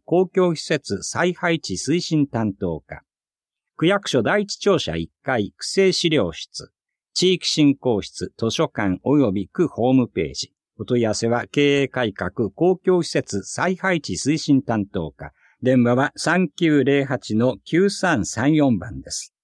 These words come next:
北区ディーエックス推進計画二千二十五案。閲覧期間は七月二十日日曜日から九月二十日土曜日です。閲覧場所は区役所第三庁舎三階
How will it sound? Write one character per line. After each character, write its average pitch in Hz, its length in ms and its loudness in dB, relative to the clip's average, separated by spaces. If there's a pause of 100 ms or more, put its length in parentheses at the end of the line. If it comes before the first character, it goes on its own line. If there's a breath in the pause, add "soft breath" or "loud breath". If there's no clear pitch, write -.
(680)
北 - 260 -2
区 135 160 0
デ 90 160 2
ィ 220 200 4
ー - 40 4
エ - 40 4
ッ - 20 0
ク - 200 -12
ス - 160 0
推 185 260 0
進 190 300 2
計 160 300 2
画 92 340 -4
二 104 160 2
千 175 360 2
二 175 160 2
十 135 200 2
五 160 240 0
案。 87 300 -4 (640)
閲 139 220 2
覧 147 180 2
期 - 120 -12
間 117 260 -2
は 139 220 0
七 - 260 -2
月 170 300 0
二 139 140 -2
十 - 120 -12
日 131 140 -4
日 123 380 2
曜 139 220 4
日 98 140 -2
か 107 120 -2
ら 101 120 -2
九 - 200 0
月 160 280 0
二 104 160 -4
十 - 140 -12
日 139 160 -2
土 110 200 0
曜 139 140 4
日 76 100 -8
で 80 100 -16
す。 - 200 -8 (400)
閲 - 200 0
覧 185 180 2
場 156 100 2
所 135 200 2
は 131 180 0 (140)
区 156 100 0
役 190 260 0
所 139 320 0
第 156 180 0
三 190 260 0
庁 165 180 2
舎 82 160 -4
三 131 360 2
階 110 280 0